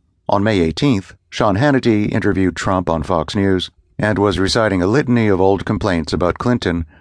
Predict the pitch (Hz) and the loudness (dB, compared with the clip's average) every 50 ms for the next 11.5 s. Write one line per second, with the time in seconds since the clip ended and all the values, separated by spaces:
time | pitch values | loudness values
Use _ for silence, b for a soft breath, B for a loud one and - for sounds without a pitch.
0 | b - - 147 - - 151 151 151 131 123 113 101 98 101 98 95 90 - 101 | b -4 -4 -4 -2 -2 0 0 0 0 0 -2 0 0 2 2 0 0 0 -4
1 | 90 - 90 - - 107 92 95 95 87 78 - _ _ _ _ _ - 92 101 | -4 -2 -4 -2 0 0 0 0 0 -4 -6 -12 _ _ _ _ _ -4 -2 -2
2 | 92 - 80 90 95 98 92 87 - - - _ _ _ _ _ _ _ _ _ | 0 0 0 0 0 0 -2 -4 -8 -14 -20 _ _ _ _ _ _ _ _ _
3 | _ _ _ _ _ _ _ _ _ _ - 156 - 190 175 135 113 107 104 107 | _ _ _ _ _ _ _ _ _ _ -2 0 2 2 2 4 4 2 2 2
4 | 101 - - 104 104 - - - 95 82 85 92 95 98 110 110 92 85 78 87 | 0 0 -2 -4 -4 -4 -4 -4 -4 -2 0 0 0 0 0 0 0 -2 0 0
5 | 104 120 120 85 85 - - - - B B B B B B B B - 110 101 | 0 0 0 0 -2 -2 -4 -6 -10 B B B B B B B B -4 -2 -2
6 | 98 - 117 104 104 104 104 95 90 85 85 87 101 98 - 104 90 85 87 82 | 0 0 2 2 2 2 2 0 0 0 0 0 -2 -2 0 -2 0 0 0 0
7 | 82 85 80 92 92 90 82 87 87 85 - 98 87 85 80 85 90 101 95 - | 0 0 0 0 -2 0 0 -2 -2 0 0 0 -2 -2 -2 -2 -2 -2 -2 -2
8 | - 85 87 95 104 101 87 82 90 85 87 73 50 82 85 85 87 85 87 90 | -2 0 0 0 0 0 0 0 -2 -2 -4 -6 -4 -4 -4 -4 -4 -4 -4 -4
9 | 85 82 78 80 78 82 95 101 95 85 87 85 78 - _ _ _ - 120 110 | -4 -4 -4 -4 -4 -2 -2 -2 -2 -2 -4 -6 -8 -12 _ _ _ -4 -2 -2
10 | 107 113 107 135 147 123 101 95 92 90 85 - 135 139 120 92 85 80 92 92 | 0 0 2 2 2 2 2 0 0 -2 -2 0 0 0 2 2 0 0 -2 -4
11 | 85 - 131 127 113 85 80 82 78 | -2 -2 0 0 0 0 0 -2 -6